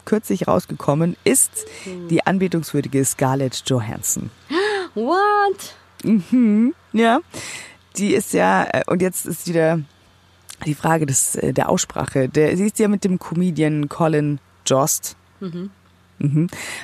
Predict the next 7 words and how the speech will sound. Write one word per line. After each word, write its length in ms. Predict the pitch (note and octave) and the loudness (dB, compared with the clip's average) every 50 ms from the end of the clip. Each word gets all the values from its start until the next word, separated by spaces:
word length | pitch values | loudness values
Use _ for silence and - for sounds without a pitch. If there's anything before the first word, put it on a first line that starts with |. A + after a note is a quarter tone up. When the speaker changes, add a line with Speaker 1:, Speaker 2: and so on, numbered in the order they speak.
| - | -2
Speaker 1:
verheiratet. 720 | - E3+ E3 E3 D3+ C#3 D3+ D#3+ F#3+ G#3 A3+ G3 F#3 - - - - - - - - | 0 2 4 4 4 4 4 2 2 2 0 0 -2 -4 -4 -6 -8 -10 -12 -14 -16
Speaker 2:
<laughs> 360 | - - - - F3+ E4 C4 - | -16 -10 -4 -2 -2 -2 0 0
Hoffe 220 | G#3 F#3+ - A3+ | 0 2 2 2
ich. 140 | B3+ - - - | 2 0 -2 -4
<laughs> 220 | - - D4+ - A#3+ | 0 0 2 2 2
Speaker 1:
Mhm. 920 | A#3 A3+ A#3 A3+ A3+ C4 D4 D4+ A#3+ G#3 E3 D#3+ G3+ G3 G3 G#3 G#3+ G3+ G#3 - - - - - - - - - - - - - - | 2 2 2 2 4 2 2 2 2 0 2 2 2 2 4 2 2 0 -2 -6 -10 -12 -12 -14 -14 -14 -14 -14 -14 -16 -20 -8 0
Und 440 | - F#3 F3+ F3+ F3 F3 F3+ F3 - | 2 4 6 6 6 4 2 0 -4